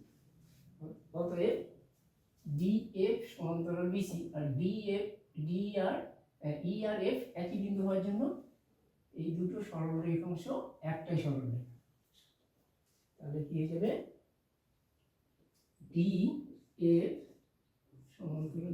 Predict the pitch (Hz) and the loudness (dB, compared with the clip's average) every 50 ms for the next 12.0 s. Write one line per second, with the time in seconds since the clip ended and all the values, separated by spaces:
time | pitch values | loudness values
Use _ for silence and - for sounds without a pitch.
0 | - - 160 156 156 156 156 180 196 190 - - - - - - - _ _ _ | -4 -2 -2 0 0 2 2 2 2 2 2 -2 -6 -8 -10 -16 -20 _ _ _
1 | - - - - _ _ _ _ _ _ _ - - - - _ _ - - 143 | -20 -20 -20 -20 _ _ _ _ _ _ _ -20 -20 -20 -20 _ _ -12 -8 -8
2 | 147 147 165 160 170 - - - - - - - - _ _ - - - - _ | -4 -2 2 4 4 4 4 2 -2 -6 -10 -16 -20 _ _ -20 -20 -20 -20 _
3 | _ _ _ _ _ _ _ _ _ _ _ _ _ _ _ _ - - _ 151 | _ _ _ _ _ _ _ _ _ _ _ _ _ _ _ _ -20 -16 _ -6
4 | 139 147 185 196 208 - - 214 202 208 175 180 226 - - - - - - _ | -4 0 2 2 2 2 2 4 6 8 8 8 6 2 -2 -8 -14 -18 -20 _
5 | _ - - _ - - - - - - _ _ _ _ _ _ _ - 147 147 | _ -20 -20 _ -20 -20 -20 -20 -20 -20 _ _ _ _ _ _ _ -2 0 0
6 | 143 156 175 185 208 214 - 196 196 208 214 214 240 240 233 - 180 170 170 170 | 2 2 2 2 2 2 2 2 2 2 2 2 0 0 0 -2 -2 0 2 2
7 | 170 170 180 214 262 - - - - - - 185 185 196 - - 214 202 202 - | 2 2 0 0 0 0 -2 -4 -6 -10 -8 -6 -6 -4 -4 -4 -4 -2 -2 -2
8 | 269 262 - - - _ _ _ _ _ _ _ _ _ _ _ _ _ _ _ | -4 -8 -8 -12 -18 _ _ _ _ _ _ _ _ _ _ _ _ _ _ _
9 | _ _ _ - - - - - - - - _ _ _ _ _ _ _ _ - | _ _ _ -20 -20 -18 -18 -18 -18 -18 -20 _ _ _ _ _ _ _ _ -4
10 | 151 160 165 165 170 202 202 - 160 156 151 143 139 147 160 202 - - - - | 0 2 2 2 2 2 0 0 0 0 0 0 0 0 0 2 0 0 -2 -6
11 | - - - _ _ _ _ _ _ _ _ _ - - 151 160 175 175 - - | -12 -18 -20 _ _ _ _ _ _ _ _ _ -14 -6 -4 -4 -4 -4 -6 -12